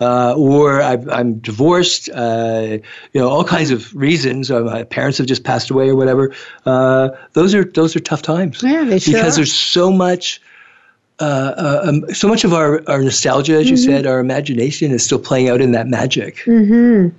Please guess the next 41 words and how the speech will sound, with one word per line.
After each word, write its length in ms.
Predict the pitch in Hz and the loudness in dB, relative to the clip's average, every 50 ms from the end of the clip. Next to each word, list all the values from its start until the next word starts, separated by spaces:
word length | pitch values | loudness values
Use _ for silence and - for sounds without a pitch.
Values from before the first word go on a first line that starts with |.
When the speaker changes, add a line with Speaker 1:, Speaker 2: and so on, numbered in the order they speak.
| _ _ _ | _ _ _
Speaker 1:
You 100 | - 123 | -2 0
know, 320 | 117 110 110 113 117 - - - | 2 2 0 0 -2 -4 -2 0
and 200 | 156 147 151 147 | 2 2 2 2
people 220 | 208 226 233 233 | 2 2 2 4
do, 100 | 180 160 | 2 2
people 260 | 160 - 202 202 233 180 | 2 0 2 2 2 0
do 240 | 151 - 190 202 185 | 2 2 2 2 2
become 400 | 165 151 - - - 131 131 127 | 2 0 -2 -2 -4 -4 -4 -4
quite 260 | - - 139 123 120 | -6 -4 -4 -2 0
down. 240 | - 160 - 123 - - - - - - | 0 0 0 0 -4 -6 -12 -12 -6 -4
Now, 140 | 180 156 139 | -2 -2 -2
contrary 400 | - - 220 247 - 277 269 226 | -2 0 0 0 2 2 2 2
to 80 | 180 | 0
popular 460 | 170 - 156 139 - - 139 135 131 120 | 0 -2 -4 -6 -4 -2 -2 -2 -2 -2
belief, 420 | 127 131 156 190 180 131 113 113 - - - - - - | -2 -2 0 0 0 0 -2 -4 -8 -18 -20 -20 -12 -4
a 60 | - 139 | -2 0
lot 100 | 160 180 | 0 2
of 80 | - | 2
people 160 | 208 180 160 | 0 0 0
do 140 | 139 151 151 | 0 0 -2
not 260 | 135 135 135 139 - | 0 0 -2 -2 -4
commit 220 | - - 131 120 117 | -8 -10 -8 -8 -8
suicide 420 | - 131 120 117 - 107 104 107 | -8 -8 -10 -10 -10 -12 -14 -14
around 160 | 113 101 104 | -14 -14 -16
the 80 | 104 - | -18 -18
holidays. 500 | - 110 117 127 127 - - - - - - | -18 -18 -18 -18 -20 -20 -18 -18 -16 -8 -4
Speaker 2:
Mm-hmm. 240 | 220 220 214 202 202 | -2 0 0 2 2
Speaker 1:
People 140 | 202 175 160 | 2 2 2
have 80 | 160 131 | 2 0
become 220 | - - 131 117 107 | 0 -2 -4 -6 -6
depressed, 640 | - - - - 151 123 104 - - - 101 107 104 | -8 -10 -6 -6 -6 -6 -6 -10 -12 -14 -12 -4 0
Speaker 2:
Mm-hmm. 340 | 240 240 226 220 220 208 185 - _ - | 0 2 2 2 0 -2 -2 -6 _ -4
Speaker 1:
but, 340 | - 135 117 - - - - - 165 | -2 -2 -2 -4 -6 -16 -8 -4 -2
uh, 220 | 131 123 123 123 | 0 0 0 0
spring, 220 | 120 - - 147 131 | -2 -2 -2 -2 -2
summer 260 | - - 127 127 113 | 0 -2 -2 -2 -2
is 140 | 104 107 117 | -4 -4 -8
actually 340 | 101 98 - - 101 101 104 | -10 -10 -10 -12 -12 -14 -14
the 80 | 104 | -14
big 160 | - 110 - | -16 -16 -16
time. 220 | - - - - | -16 -16 -18 -18